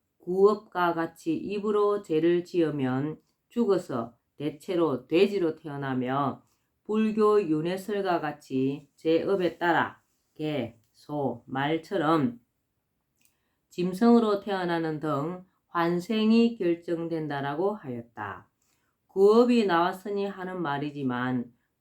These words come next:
불가의 구시화문을 들여본다. 그는 말하길, "사미승이 비구성의 연불 소리를 듣고는 대뜸 개 짖는 소리 같다며 몹시 언짢아 했다."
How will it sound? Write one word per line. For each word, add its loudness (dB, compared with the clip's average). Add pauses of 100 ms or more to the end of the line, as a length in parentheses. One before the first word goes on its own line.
불가의 2 (300)
구시화문을 -4
들여본다. -6 (340)
그는 -2 (240)
말하길, 2
"사미승이 -2 (320)
비구성의 0
연불 0
소리를 -2
듣고는 -2 (240)
대뜸 -2 (300)
개 2
짖는 6
소리 0
같다며 -2
몹시 -6
언짢아 -4
했다." -14